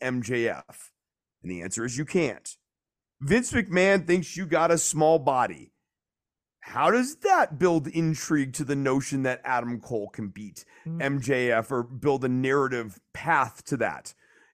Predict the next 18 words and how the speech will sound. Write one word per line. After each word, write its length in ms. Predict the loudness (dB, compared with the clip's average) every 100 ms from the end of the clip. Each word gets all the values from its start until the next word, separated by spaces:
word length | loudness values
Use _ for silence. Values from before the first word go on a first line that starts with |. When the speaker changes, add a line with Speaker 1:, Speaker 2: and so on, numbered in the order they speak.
| -8
Speaker 1:
It 200 | -8 0
doesn't. 520 | 4 4 2 -4 -12 _ -20 _ -6
"You're 300 | 2 4 6
on 280 | 6 4 2
steroids, 920 | 0 -2 0 4 4 6 4 2 -2
M 160 | -2
J 260 | -2 0 0
F, 240 | -2 -6
and 120 | -4 0
I 140 | 2
am 220 | 2 0
a 60 | -2
twig 340 | -4 -6 -4
man." 440 | -6 -6 -8 -16 _ _ _ _ _ -8
How 180 | 0
does 220 | 2 2 2
this 260 | 2 2
build 640 | 0 4 4 4 -2 -12